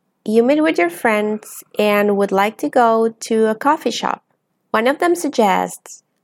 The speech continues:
"Why don't we go to Starbucks?" How do you respond to that suggestion? There are expressions to respond to suggestions that we like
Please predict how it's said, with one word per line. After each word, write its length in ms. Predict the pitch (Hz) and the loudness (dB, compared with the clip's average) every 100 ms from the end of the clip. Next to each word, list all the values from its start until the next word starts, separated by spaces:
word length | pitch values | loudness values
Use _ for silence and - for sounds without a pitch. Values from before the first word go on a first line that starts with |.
| _ - | _ 2
"Why 220 | 226 226 | 2 2
don't 120 | 285 | 0
we 200 | 330 339 | 0 0
go 200 | 302 285 | 2 2
to 60 | 269 | 2
Starbucks?" 920 | 262 - 262 269 - - - - - _ _ _ _ _ _ - | -2 0 2 2 0 -4 -10 -20 -20 _ _ _ _ _ _ -4
How 180 | 277 | 0
do 80 | 302 | 2
you 180 | 381 392 | 2 2
respond 440 | 349 330 - 240 | 0 -2 -2 0
to 80 | 240 | 2
that 200 | 214 196 | 0 -2
suggestion? 720 | - 185 180 170 - 185 - 180 _ _ _ _ _ _ _ _ _ _ _ | -4 -4 -4 -6 -8 -8 -8 -14 _ _ _ _ _ _ _ _ _ _ _
There 240 | 190 202 233 | 0 4 4
are 80 | 349 | 2
expressions 840 | 359 - 247 240 - 240 240 233 - | -4 0 0 0 0 0 0 -6 -6
to 360 | 233 226 226 | 0 2 2
respond 460 | 220 220 220 208 202 | 2 0 0 -2 -2
to 100 | 247 | -2
suggestions 800 | 254 240 214 - - 214 214 214 | -2 0 0 0 -4 -2 -2 -2
that 340 | - 190 190 - | -2 0 -2 -8
we 220 | 196 196 190 | -2 2 4
like 640 | 175 180 196 302 - - | 4 4 2 -4 -6 -20